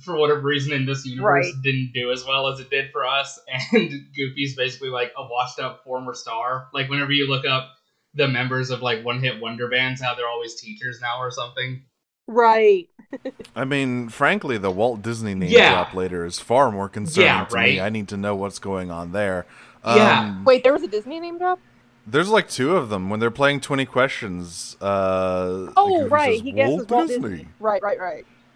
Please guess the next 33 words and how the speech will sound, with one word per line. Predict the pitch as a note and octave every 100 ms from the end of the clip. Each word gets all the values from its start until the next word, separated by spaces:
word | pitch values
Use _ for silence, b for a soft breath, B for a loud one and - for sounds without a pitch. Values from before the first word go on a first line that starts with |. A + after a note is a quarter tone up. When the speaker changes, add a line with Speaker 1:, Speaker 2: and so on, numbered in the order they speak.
| - -
Speaker 1:
I | E3+
don't | F#3+ G#3+
know. | A3+ B3+ A#3
Speaker 3:
Fucked | -
up. | F#3+ F3
Speaker 1:
It's | G#2 - -
Speaker 3:
What | G#2 A#2
does | C#3
that | E3+ G#3+ E3+
mean? | C#3+ A2+
Speaker 1:
very | A3 A3+ F3+
concerning. | E3+ G3 - A3 B2 - -
Speaker 3:
What |
do | B2
you | D3+
mean? | E3+ G3+ B2 F#2+ G#2+ _ _ _ B B B B B B -
Any, | B2+ B2+
or, | A2 B2 A#2+
bef-, | A2+ A#2 A2
but | A#2 A#2+
regardless, | B2 B2+ D3 C#3 C#3 C3 - - -
uh, | A#2+ A#2+ A#2+
Max | C3 D3 D3 - -
is | C3 G#2+
very | G#2 C3 C3+
excited | A#2 - G2+ D#2+ D#2
because | D#2+ F#2 A2 G#2+ G#2+ -
it's | A2 A2+
the | -
last | E2+ G2 A#2+ - -
day | B2+
of | B2
school, | - - D3+ D3 C3